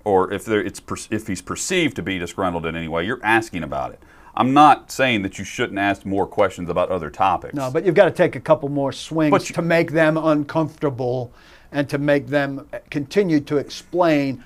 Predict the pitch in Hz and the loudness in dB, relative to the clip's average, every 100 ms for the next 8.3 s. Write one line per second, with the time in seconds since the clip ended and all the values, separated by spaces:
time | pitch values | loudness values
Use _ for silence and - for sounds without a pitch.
0 | _ 131 143 139 156 156 151 151 147 139 | _ 0 2 6 10 10 8 6 4 2
1 | 156 147 139 135 123 - 156 143 143 135 | 2 0 -2 -4 -6 -4 0 2 2 -2
2 | 123 120 123 139 147 147 143 143 151 160 | -4 -4 0 4 6 6 4 0 2 2
3 | - 170 170 147 - - 170 175 170 - | 0 2 2 2 -2 0 4 4 2 -2
4 | 160 156 165 165 165 165 - - - 139 | 4 8 10 8 6 0 -20 -20 -8 -6
5 | - 165 151 - - 156 151 151 143 147 | -4 -2 -2 -2 2 2 2 -2 -2 -2
6 | 147 147 143 - - 143 143 139 135 135 | 2 4 2 0 -4 -2 0 -2 -2 -2
7 | 127 - _ _ _ - 131 - - 175 | -4 -12 _ _ _ -2 -2 0 -2 0
8 | 165 139 143 | 0 -2 -6